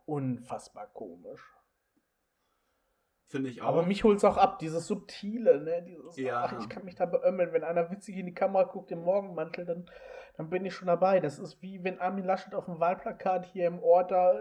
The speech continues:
Speaker 1: so schwarze
Speaker 2: <laughs>
Speaker 1: Zähne gemalt werden. Ich lache mich tot, hatte ich im Podcast schon mal erzählt. Aber ich fahre da mit dem Auto lang und lache laut. Das ist einfach meins. Ich,
Speaker 2: Ja. Und man hat nie Zeit, ein Foto zu machen.
Speaker 1: <laughs> Ja, nee.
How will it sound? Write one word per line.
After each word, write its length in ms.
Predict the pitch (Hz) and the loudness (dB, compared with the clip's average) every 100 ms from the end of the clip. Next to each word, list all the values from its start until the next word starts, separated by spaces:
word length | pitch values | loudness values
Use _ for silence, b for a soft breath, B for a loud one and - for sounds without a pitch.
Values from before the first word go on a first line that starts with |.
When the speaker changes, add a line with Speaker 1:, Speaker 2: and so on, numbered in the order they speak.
| 226 | -2
Speaker 1:
so 240 | 131 180 | -8 -6
schwarze 420 | 175 - 180 - - | -6 -2 0 -2 -2
Speaker 2:
<laughs> 80 | 220 | 0
Speaker 1:
Zähne 240 | 208 208 | 2 2
gemalt 440 | 180 147 139 139 | 0 0 0 0
werden. 180 | - - | 0 -4
Ich 100 | 156 | -4
lache 240 | - - 220 | -6 -4 -4
mich 180 | 220 - | -2 -2
tot, 320 | - 226 170 | 2 8 8
hatte 160 | 165 170 | 8 -2
ich 80 | - | -6
im 100 | 175 | -6
Podcast 380 | - 220 202 - | -6 -2 -4 -4
schon 80 | 196 | -4
mal 80 | 202 | -2
erzählt. 380 | 180 220 180 | 0 4 4
Aber 180 | 139 143 B B B - | 4 0 B B B -8
ich 120 | 170 | -8
fahre 400 | - - 208 208 | -8 -6 -4 -2
da 40 | 202 | -2
mit 180 | 196 | -2
dem 100 | 190 | -4
Auto 340 | - 175 - 175 | 4 6 6 2
lang 340 | 156 180 196 | 4 4 2
und 260 | 180 175 - | -6 -8 -10
lache 480 | 151 151 180 - 175 | -2 0 0 8 8
laut. 400 | 160 156 135 135 | 8 4 4 2
Das 180 | 143 185 | -2 -6
ist 280 | 170 - | -18 -16
einfach 400 | 131 160 170 160 - _ | -12 -6 -6 -6 -10 _
meins. 560 | 147 135 127 - - 147 - | -8 -6 -6 -10 -20 -20 -20
Ich, 160 | _ _ - | _ _ -10
Speaker 2:
Ja. 280 | 131 127 - _ _ _ _ - | -6 -6 -8 _ _ _ _ -6
Und 100 | 143 | -4
man 140 | 175 | -2
hat 140 | 190 | -2
nie 180 | 196 214 | 0 0
Zeit, 320 | 226 175 190 196 | 0 -2 -4 -4
ein 40 | |
Foto 340 | - 180 180 190 | -8 -8 -6 -8
zu 160 | - 117 | -8 -6
machen. 400 | 107 117 104 - | -6 -8 -10 -12
Speaker 1:
<laughs> 1160 | _ _ _ _ _ _ _ _ _ - - - | _ _ _ _ _ _ _ _ _ -20 -16 -6
Ja, 140 | - | -6
nee. 260 | 156 147 - | -6 -12 -14